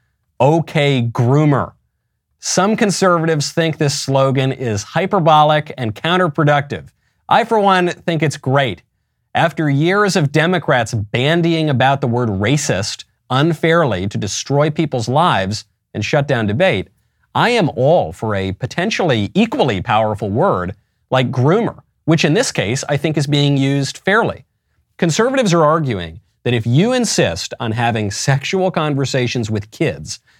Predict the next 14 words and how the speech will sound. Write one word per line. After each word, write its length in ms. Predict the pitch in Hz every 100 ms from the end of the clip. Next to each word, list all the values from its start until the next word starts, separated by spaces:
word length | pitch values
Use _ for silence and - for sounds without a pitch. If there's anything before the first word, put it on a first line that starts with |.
| _
in 200 | - 147
the 80 | 202
classroom 600 | 202 196 190 - 117 101 -
or 200 | 101 -
anywhere 360 | 147 214 233 208
else, 400 | 113 - - - _ _ _
and 160 | 127 135
then 140 | 139
hiding 480 | 120 147 226 262 139
those 280 | 107 104 101
conversations 800 | - 143 175 165 127 104 110 101
from 240 | - 135
their 140 | 214 220
parents, 520 | 131 95 87 92